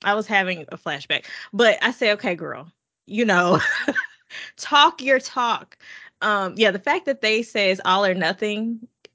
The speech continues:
you just gotta sell your whole ten percent. I said, "See, this is why you don't need to be a part of the company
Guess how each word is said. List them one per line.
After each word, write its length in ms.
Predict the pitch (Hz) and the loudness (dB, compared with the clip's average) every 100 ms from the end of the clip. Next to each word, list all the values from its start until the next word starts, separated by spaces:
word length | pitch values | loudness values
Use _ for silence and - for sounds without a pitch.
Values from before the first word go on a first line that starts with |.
| - | -4
you 140 | 220 | -2
just 140 | 220 220 | 2 4
gotta 180 | 202 | 4
sell 140 | 208 202 | 4 2
your 140 | 190 | 2
whole 180 | 208 190 | 2 0
ten 200 | 190 202 | 0 -4
percent. 460 | 196 - 202 196 - | -4 -4 -2 -2 -4
I 80 | |
said, 460 | 196 196 170 170 175 | -4 0 2 2 0
"See, 260 | - 220 196 | -2 -2 2
this 200 | 220 269 | 0 0
is 60 | |
why 160 | 208 185 | 2 2
you 140 | 190 | 2
don't 180 | 180 175 | 0 -2
need 140 | 170 - | -6 -8
to 80 | |
be 160 | 160 160 | -4 -2
a 60 | 156 | -2
part 160 | 165 | -2
of 40 | 147 | -4
the 80 | 143 | -4
company 600 | 156 147 151 151 156 | -6 -4 -8 -8 -10